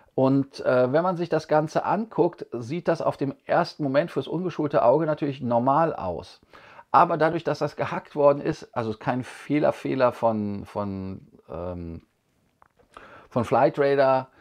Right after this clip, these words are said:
im klassischen Sinne oder sonst was, sondern, weil, wo man ja zum Beispiel manchmal den Fehler hat, dass da der Flug nicht drin ist. Hier ist es aber trotzdem so, dass man sieht, äh, dass es bei dem Flugzeug zum Beispiel, ähm, bei dem Flugverlauf ein Problem gibt. Und zwar ist es so, dass dieser Flugverlauf diese Ecke drin hat. Das ist etwas, was man eher nicht so fliegt.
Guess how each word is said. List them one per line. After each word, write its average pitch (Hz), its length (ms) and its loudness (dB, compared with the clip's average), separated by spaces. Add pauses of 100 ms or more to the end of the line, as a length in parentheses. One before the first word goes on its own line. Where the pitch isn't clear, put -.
(180)
im 110 120 -4
klassischen 139 520 -2
Sinne 131 300 0
oder 113 200 2
sonst 123 320 0
was, 147 180 0
sondern, 120 300 -8
weil, 110 240 -2
wo 113 100 -4
man 117 140 0
ja 117 120 2
zum - 140 -8
Beispiel 117 260 0
manchmal 117 300 -6
den 113 120 -4
Fehler 117 240 -2
hat, 117 140 -4
dass 113 120 -2
da 104 120 -4
der 107 100 -4
Flug 156 260 -4
nicht - 180 -10
drin 127 140 -4
ist. 123 180 -10 (340)
Hier 180 200 4
ist 175 80 0
es 170 100 -4
aber 143 140 2
trotzdem 165 380 0
so, 156 100 -2
dass 143 180 -2
man 131 160 -2
sieht, 156 420 -4 (440)
äh, 127 280 2
dass 147 200 2
es 143 120 -8
bei 131 100 2
dem 131 140 -4
Flugzeug 160 560 -2
zum 131 140 -6
Beispiel, 143 680 2 (440)
ähm, 117 680 0 (180)
bei - 140 2
dem 123 100 -2
Flugverlauf 165 560 0
ein 104 80 -8
Problem 101 560 -6
gibt. - 240 -10
Und 117 160 -6
zwar 147 260 0
ist 151 80 -2
es 143 140 -6
so, 156 160 -2
dass 147 180 -2
dieser 135 160 -2
Flugverlauf 143 520 -2
diese 131 360 -4
Ecke 160 240 -2
drin 104 240 -4
hat. 104 140 -4
Das 110 140 -4
ist - 140 -10
etwas, - 340 -4
was 135 120 -4
man 127 140 -4
eher 127 220 -2
nicht 135 340 -4
so 95 220 -8
fliegt. - 520 -16